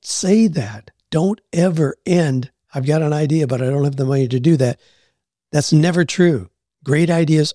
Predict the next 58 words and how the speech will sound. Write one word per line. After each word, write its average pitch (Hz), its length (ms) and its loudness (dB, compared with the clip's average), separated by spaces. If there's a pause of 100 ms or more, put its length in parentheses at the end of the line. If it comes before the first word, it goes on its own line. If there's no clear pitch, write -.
always 165 320 0
attract 117 420 -6
money. 123 220 0
And 139 100 2
what 135 200 -2
you're 185 80 0
talking 139 320 0
about, 123 260 0
it's 113 160 -6
so 151 300 0
simple 127 580 -2 (360)
to 117 100 -6
do 156 200 4
something 123 440 -2
without 170 300 0
having 127 300 2 (280)
three 135 180 2
thousand 127 360 2
dollars 156 360 -2
or 180 140 0
one 170 300 0
thousand 113 400 0
dollars. 110 440 -4
You 233 100 -2
can 165 120 -6
do 160 160 2
all 156 140 -4
kinds 269 360 -4
of 127 120 0
things 110 340 -4 (320)
with 135 160 -2
the 135 60 2
vending 131 260 2
machines 123 360 0
if 127 120 -6
you 139 80 -2
got 147 160 0
a 139 40 2
great 135 260 2
idea. 127 480 2
If 131 120 -12
you 165 140 4
know 165 340 4 (440)
what 160 240 0
it 185 120 4
is 160 180 2
you 156 120 6
want 143 180 4
to 127 80 2
do 170 300 4
and 135 120 2
really 143 260 2
have 131 260 0
a 113 60 -4
clear 135 380 -2
plan 175 520 0
for - 140 -6
that. 107 260 -4